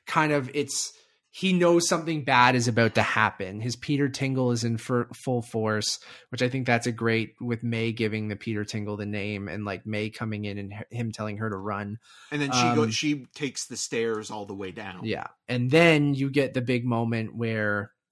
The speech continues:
Speaker 1: Peter's fighting Goblin. May tries to help Peter. Um, and then Goblin, um, throws a, uh,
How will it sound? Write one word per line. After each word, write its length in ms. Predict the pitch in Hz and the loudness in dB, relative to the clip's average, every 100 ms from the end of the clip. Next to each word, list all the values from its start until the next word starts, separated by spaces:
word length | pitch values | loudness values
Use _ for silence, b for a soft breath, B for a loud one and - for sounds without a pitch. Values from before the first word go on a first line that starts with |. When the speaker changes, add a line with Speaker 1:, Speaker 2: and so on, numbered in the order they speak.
| _ _ | _ _
Speaker 1:
Peter's 340 | - 147 135 120 | -2 2 2 0
fighting 320 | 127 113 110 | 0 0 0
Goblin. 840 | 135 143 143 147 135 131 131 123 - _ _ _ _ _ - - | 2 4 4 2 2 2 2 0 -6 _ _ _ _ _ -16 -6
May 580 | 120 127 135 135 123 127 | -2 0 0 0 -4 -6
tries 440 | - - 117 120 | -4 4 6 6
to 100 | - | 2
help 360 | 113 - 104 _ | -2 -2 -4 _
Peter. 560 | - 156 151 143 139 135 b b b _ - | 0 4 6 6 4 0 b b b _ 0
Um, 680 | 107 104 101 101 95 90 _ _ _ _ - | 2 2 0 -2 -6 -8 _ _ _ _ -6
and 300 | 131 120 117 | -2 0 2
then 540 | 123 117 117 113 110 _ _ - | 2 2 0 -2 -6 _ _ -4
Goblin, 840 | 135 120 120 120 120 117 113 107 - - | 4 4 4 2 0 0 0 -4 -6 -6
um, 540 | 95 98 90 90 90 80 | -2 0 -2 -4 -8 -14
throws 840 | - 123 117 110 110 107 104 110 | -10 -4 0 0 -2 -4 -6 -8
a, 520 | - 98 98 98 80 - | -6 -4 -4 -6 -10 -12
uh, 560 | - 64 67 62 65 57 | -12 -10 -8 -8 -10 -12